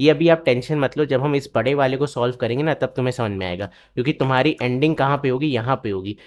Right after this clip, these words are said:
Obviously यार हम देखो क्या कर रहे हैं, हम ढूंढते हुए पहली बार ज़ीरो पे कॉलम को रोक रहे हैं, पहली बार ज़ीरो पे आर को रोक रहे हैं, तो यहाँ पे रुका हुआ है ना, तो इसे एक पीछे ले जाना पड़ेगा।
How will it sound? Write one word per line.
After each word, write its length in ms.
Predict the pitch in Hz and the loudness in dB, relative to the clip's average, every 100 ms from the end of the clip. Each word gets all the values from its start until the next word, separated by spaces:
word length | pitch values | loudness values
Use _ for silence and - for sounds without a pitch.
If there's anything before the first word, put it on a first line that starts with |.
| - 139 | 0 2
Obviously 380 | 147 202 208 | 4 4 4
यार 180 | 175 160 | 4 6
हम 140 | 170 151 | 4 2
देखो 160 | 151 | 0
क्या 180 | 143 117 | 0 0
कर 140 | 107 | -2
रहे 100 | 110 | -2
हैं, 60 | 131 | -2
हम 100 | 143 120 | -4 -4
ढूंढते 340 | 127 131 160 | -2 0 0
हुए 200 | 139 139 170 - _ | 2 2 -2 -10 _
पहली 240 | 127 135 156 | 0 2 6
बार 160 | 160 | 6
ज़ीरो 260 | 139 139 147 | 6 2 2
पे 120 | 156 | 0
कॉलम 300 | - 113 127 | 0 0 0
को 120 | 143 160 | 2 2
रोक 220 | 156 170 | 4 4
रहे 120 | 160 | 2
हैं, 160 | 110 - _ 135 | 0 -8 _ 2
पहली 240 | 143 160 | 2 4
बार 200 | 156 147 | 6 4
ज़ीरो 240 | 131 120 | 4 0
पे 120 | 120 160 | 2 4
आर 200 | 117 107 | 4 2
को 140 | 110 | -2
रोक 200 | 104 95 | -6 -4
रहे 120 | 101 | -6
हैं, 100 | 98 - | -6 -2
तो 360 | 151 - - 113 | -2 -2 -8 -4
यहाँ 240 | 123 151 170 | 0 2 2
पे 60 | |
रुका 220 | 139 123 110 | 0 0 -2
हुआ 160 | 107 | 0
है 60 | 123 | 0
ना, 100 | 175 | 0
तो 120 | 165 | 0
इसे 180 | 143 160 | 0 -2
एक 120 | 156 | 0
पीछे 220 | 123 160 | -4 0
ले 140 | 139 110 | 0 2
जाना 260 | 101 98 | -2 -4
पड़ेगा। 360 | 92 92 92 | -6 -8 -6